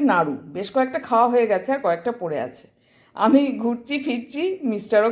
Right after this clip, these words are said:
খাচ্ছে, আমিও খাচ্ছি। মিস্টার অফিস যাওয়ার সময় ব্রেকফাস্টের পর খেলো দুটো, আমিও already দুটো খেয়ে ফেলেছি। আর এই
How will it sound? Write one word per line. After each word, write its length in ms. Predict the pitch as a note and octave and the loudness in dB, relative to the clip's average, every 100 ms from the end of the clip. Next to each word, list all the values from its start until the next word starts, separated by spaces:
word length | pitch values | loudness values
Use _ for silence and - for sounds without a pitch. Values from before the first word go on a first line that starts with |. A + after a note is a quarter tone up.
| B3+ | 4
খাচ্ছে, 340 | B3 - D#4 G4+ - - | 2 0 -6 -6 -8 -6
আমিও 220 | G3 F#3+ F3+ | -4 -4 -4
খাচ্ছি। 220 | F3 - E3 | -4 -6 -10
মিস্টার 300 | F#3 F#3 B3+ A3 | -6 2 4 4
অফিস 160 | C#4+ C4 | 2 2
যাওয়ার 160 | B3+ B3 | 4 4
সময় 120 | B3+ | 0
ব্রেকফাস্টের 460 | A3+ A3+ A#3+ A#3+ C4 | -2 -2 -4 -4 -6
পর 180 | A#3 G#3+ G#3+ | -2 -2 -2
খেলো 200 | F#3 F3 E3 | -6 -6 -6
দুটো, 200 | D3+ G#3 - - _ - - - | -8 -8 -8 -16 _ -20 -14 -4
আমিও 200 | B3 E4+ D4 | -2 2 4
already 280 | B3+ A3+ G#3+ | 6 4 2
দুটো 140 | G#3 G#3 G#3 | -4 -6 -2
খেয়ে 180 | F3+ E3+ | -4 -4
ফেলেছি। 280 | D3+ D3 D3+ | -6 -6 -2
আর 120 | D#3+ | -2
এই 40 | E3+ | 0